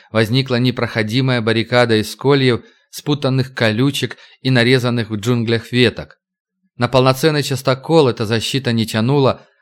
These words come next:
но и желание лезть через нее напрямик отбивало начисто. Все мужчины поселка, способные держать оружие, а таких набралось почти семь десятков человек, спешно обзавелись самодельными деревянными кольями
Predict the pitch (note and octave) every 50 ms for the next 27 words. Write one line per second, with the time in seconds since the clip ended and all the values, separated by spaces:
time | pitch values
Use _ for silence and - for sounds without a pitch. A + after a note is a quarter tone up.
0 | _ _ - C3+ D#3 D#3 C#3 C3+ D3+ D3+ D3+ C#3+ C#3 C3+ C3 B2 A#2+ A#2+ C3 C3+
1 | B2+ C3 - - - - - - B2 A2 A#2 G#2 A2 B2 A#2 A2+ B2+ C3+ B2+ A#2
2 | G#2+ - A2 A2+ A2+ A2+ C3 C#3+ C3+ - - - - _ - A#2 A#2 A2+ A#2+ B2+
3 | A#2 B2 A#2+ A#2+ A#2+ A#2+ B2+ C3 B2+ A2+ G#2 - - E2 - - - - _ _
4 | _ _ _ _ _ _ _ _ - - E3 D#3+ D#3 C#3+ - E3+ D#3 D3 C3+ C3+
5 | C3+ B2 - - D#3 D#3+ D#3+ D#3+ - G#2 - - _ _ _ _ - - B2+ A#2
6 | - C#3 C3 A#2+ B2+ B2 A#2+ A#2+ B2 A#2+ G#2+ B2 A#2+ A2+ - A#2 A2 A2 C3+ D3
7 | C3+ G#2+ A#2 A2 - - - _ _ _ _ _ - A#2 - B2 A2 - C3+ B2+
8 | - - A#2 A2 A2+ A#2 A#2+ B2+ C3 - - - G#2 G2+ - - - - B2 A2+
9 | - - _ - - - C#3 C3 A#2+ A2 G#2+ G#2+ - - B2+ A#2+ - - B2 A2
10 | G2+ - - A2 G#2 G#2 A2 B2+ C#3+ C3+ - - _ _ _ _ _ _ _ -
11 | - - - D#3 D#3 - D3 C#3+ B2+ A#2 G#2+ A#2+ B2+ A#2+ A#2+ B2 C3+ C3 C3+ -
12 | B2 A#2 A#2 A#2 A2+ B2+ C3 C3 C3 A#2+ A#2+ A#2 A2 G2 G2 A2+ A2+ A#2 A2 A#2
13 | A#2+ A#2+ A#2+ A#2 A2+ A2 A2 G#2+ - - - C#3 C#3+ C#3 C3+ C3+ B2 A#2+ A2+ A2
14 | -